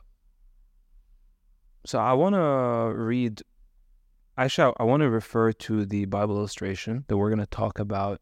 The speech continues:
in week one. So this week of Grow Groups. Uh, remember, uh, today we're talking about the meaning of fasting.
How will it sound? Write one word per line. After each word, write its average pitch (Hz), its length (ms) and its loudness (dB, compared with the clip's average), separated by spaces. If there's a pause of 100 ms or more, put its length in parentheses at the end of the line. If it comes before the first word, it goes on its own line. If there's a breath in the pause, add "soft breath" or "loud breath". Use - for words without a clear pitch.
(120)
in 98 420 -2
week 104 380 -2
one. 101 240 -2
So 101 240 -2
this 101 400 -4
week 107 280 -2
of 95 160 -8
Grow 107 180 -2
Groups. 131 400 -6 (680)
Uh, 110 160 -4
remember, 131 560 2 (160)
uh, 113 100 -6 (180)
today 120 580 -2
we're 117 200 0
talking 113 480 -2
about 101 420 -2
the 110 200 -4
meaning 107 440 0
of 90 80 -8
fasting. - 560 -10